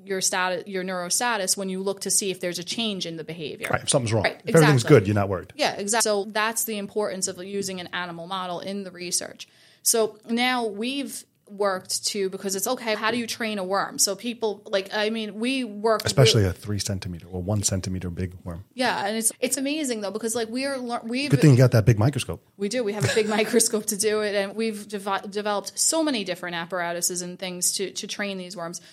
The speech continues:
Speaker 1: But, yeah, I'm a worm trainer. Like, I, I think
Speaker 2: That's
Speaker 1: about
Speaker 2: nice.
Speaker 1: Yeah, sometimes
Speaker 2: I'll get
Speaker 1: you
Speaker 2: you a
Speaker 1: have
Speaker 2: T-shirt.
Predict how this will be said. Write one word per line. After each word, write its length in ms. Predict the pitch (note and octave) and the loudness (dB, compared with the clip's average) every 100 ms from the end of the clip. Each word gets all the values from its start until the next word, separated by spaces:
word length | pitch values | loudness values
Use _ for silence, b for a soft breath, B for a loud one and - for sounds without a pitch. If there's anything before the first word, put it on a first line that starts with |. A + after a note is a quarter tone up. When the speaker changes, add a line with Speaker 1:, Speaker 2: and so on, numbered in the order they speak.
| B - | B 0
Speaker 1:
But, 160 | A3 | 2
yeah, 180 | B3+ G3 | 4 4
I'm 160 | G#3 A#3 | 4 2
a 60 | |
worm 300 | A3 G#3 G#3 | 2 2 0
trainer. 480 | G3+ F3 - - - - | -2 -8 -10 -12 -14 -8
Like, 220 | F#3+ F#3 | -4 -2
I, 120 | G#3 G3+ | 0 0
I 140 | G#3 | 0
think 160 | G3+ A#3+ | -2 0
Speaker 2:
That's 100 | G#3 | 2
Speaker 1:
about 80 | A2 | 4
Speaker 2:
nice. 140 | C3 - - - | 4 0 -12 2
Speaker 1:
Yeah, 160 | B3 | 4
sometimes 240 | G#3 C4 G3 | 4 4 6
Speaker 2:
I'll 60 | |
get 80 | F3 | 8
Speaker 1:
you 60 | D3+ | 8
Speaker 2:
you 40 | |
a 40 | C3+ | 8
Speaker 1:
have 40 | |
Speaker 2:
T-shirt. 380 | E3 C#3+ G2+ - | 8 6 4 -2